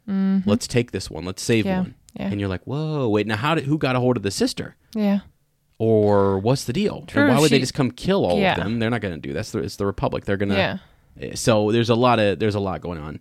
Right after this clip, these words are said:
Speaker 1: Mm-hmm.
Speaker 2: there that we're not sure about. But so, uh, yeah, she confronts him, wants to know. He's not sure. Maybe he's told a few people. Who has she told, et cetera? Uh, so the deputy inspector is then sending the, the team in to arrest Cassian.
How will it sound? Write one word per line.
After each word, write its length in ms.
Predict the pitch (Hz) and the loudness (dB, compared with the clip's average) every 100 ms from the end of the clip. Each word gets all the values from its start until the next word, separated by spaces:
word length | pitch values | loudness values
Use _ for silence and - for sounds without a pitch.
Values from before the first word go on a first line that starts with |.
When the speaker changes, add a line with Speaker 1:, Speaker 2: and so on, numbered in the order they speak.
| - | -4
Speaker 1:
Mm-hmm. 440 | 202 208 208 240 | 0 2 2 0
Speaker 2:
there 160 | 302 92 | 0 -2
that 80 | 87 | -2
we're 80 | 98 | -4
not 160 | - | -6
sure 160 | - 90 | -6 -6
about. 260 | 90 92 | -6 -6
But 240 | - 104 - _ _ _ _ _ _ _ - - | -2 -2 -4 _ _ _ _ _ _ _ -20 -2
so, 320 | - 123 - | 4 6 6
uh, 220 | 110 110 | 6 6
yeah, 180 | 127 120 | 6 2
she 140 | - 120 | -2 -2
confronts 400 | 120 147 143 139 | 0 2 2 2
him, 120 | 113 | 2
wants 180 | 110 - | 0 -2
to 80 | |
know. 320 | 113 110 110 - _ _ | 0 0 0 -2 _ _
He's 240 | - 180 139 | -4 0 2
not 200 | 117 - | 0 0
sure. 340 | 110 104 101 | 0 2 0
Maybe 240 | 101 123 | 0 -2
he's 80 | 113 | -2
told 220 | - 107 | -2 -2
a 20 | 98 | -2
few 140 | 104 | -4
people. 320 | 107 98 101 | -4 -2 0
Who 160 | 143 127 | 2 2
has 120 | 101 | 2
she 220 | - 127 | -2 -4
told, 240 | 113 107 101 | -2 0 -2
et 80 | - | -4
cetera? 460 | 98 90 95 95 - _ _ _ | -6 -6 -4 -6 -6 _ _ _
Uh, 460 | - 98 95 90 85 - _ _ _ _ _ | -6 -2 -2 -4 -8 -12 _ _ _ _ _
so 160 | - 110 | -6 -4
the 240 | 98 98 | -2 -4
deputy 300 | 98 139 139 | 0 0 2
inspector 440 | 117 - 120 127 120 | -2 -2 -4 -2 -2
is 200 | 110 101 | -2 -2
then 160 | 104 | -2
sending 240 | - 110 104 | -2 -2 -2
the, 180 | 98 - | -4 -6
the 120 | - 98 | -8 -6
team 260 | 123 110 | -2 -2
in 100 | 104 | -2
to 100 | 107 | -2
arrest 260 | 98 95 - | -2 -2 -2
Cassian. 560 | 117 113 - 107 107 | -4 -2 -2 -2 -2